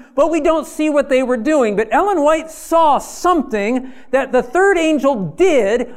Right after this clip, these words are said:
when he gave his message. Check this out. The third angel's message, the third angel closes his message thus, or in this way.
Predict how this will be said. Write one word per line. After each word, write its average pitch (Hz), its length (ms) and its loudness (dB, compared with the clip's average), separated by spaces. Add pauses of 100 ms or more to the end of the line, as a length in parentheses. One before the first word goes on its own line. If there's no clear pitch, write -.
when 294 200 2
he 285 180 0
gave 330 300 0
his 196 180 -2
message. - 480 -8 (260)
Check 277 220 -2
this 226 180 -4
out. 151 220 -6 (1600)
The 254 120 2
third 339 280 2
angel's 311 540 0
message, 240 500 -2
the 226 100 2
third 339 280 0
angel 240 340 0
closes 294 760 0
his 196 260 -4
message 208 500 -2
thus, 202 320 0
or 208 80 -2
in 214 80 -2
this 240 220 0
way. 190 320 0